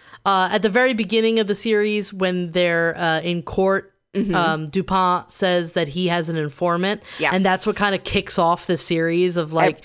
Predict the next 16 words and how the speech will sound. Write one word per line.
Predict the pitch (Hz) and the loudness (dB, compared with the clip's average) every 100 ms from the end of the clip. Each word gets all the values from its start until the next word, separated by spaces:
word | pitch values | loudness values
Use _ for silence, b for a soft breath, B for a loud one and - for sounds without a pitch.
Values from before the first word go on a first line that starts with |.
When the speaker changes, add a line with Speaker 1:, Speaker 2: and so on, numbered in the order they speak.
| - | -12
Speaker 1:
the | 165 185 | -4 -2
Speaker 2:
yes. | - | 0
Speaker 1:
kid's | 190 160 - | 0 0 0
death. | 170 196 - B B B B - | 0 0 -4 B B B B 2
Uh, | 208 196 196 | 4 4 4
I | 220 | 2
called | 220 294 | 2 2
it | 277 | 2
from | 240 | 2
minute | 226 220 | 2 2
one. | 196 208 | 2 2
There | 196 | 2
was | 180 | 2
never | 190 180 | 0 2
an | 185 | 0
informant. | 180 170 190 180 190 | 0 0 0 0 0